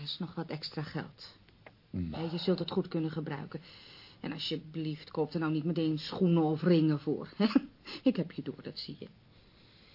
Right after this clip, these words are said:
Speaker 1: Gaat het die ellendige trein al staan te wachten? Het is net of ik je nou alleen nog maar even spreek door het coupéraampje.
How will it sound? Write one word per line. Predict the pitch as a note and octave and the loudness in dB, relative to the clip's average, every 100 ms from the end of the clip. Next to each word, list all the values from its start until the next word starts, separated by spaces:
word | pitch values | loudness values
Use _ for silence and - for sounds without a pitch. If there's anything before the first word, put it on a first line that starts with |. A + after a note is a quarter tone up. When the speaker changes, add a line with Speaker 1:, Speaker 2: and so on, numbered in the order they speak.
| - - - - A3 | -20 -20 -20 -18 -14
Speaker 1:
Gaat | - - - B3 | -14 -12 -14 -12
het | A#3 | -6
die | G3+ | -2
ellendige | G3 G3 A#3+ C4+ G#3+ F#3+ | 2 6 8 10 8 2
trein | F3 D3 D#3 | -2 0 0
al | |
staan | E3+ E3+ | 0 -2
te | E3+ | 0
wachten? | E3+ F3 G#3 | 0 0 -2
Het | G#3 | 2
is | G#3+ | 4
net | B3 | 4
of | C4+ | 4
ik | B3+ | 0
je | B3 | 2
nou | G#3 F#3 | 2 4
alleen | F#3 | 4
nog | F3+ | 2
maar | F#3 | 2
even | F3 F3 | 2 0
spreek | - G3 F3+ | 0 0 2
door | F#3 | 2
het | F#3 | 0
coupéraampje. | - F#3+ G#3+ F3+ F3 E3 D#3+ - D#3+ | -2 4 6 6 4 2 0 0 -2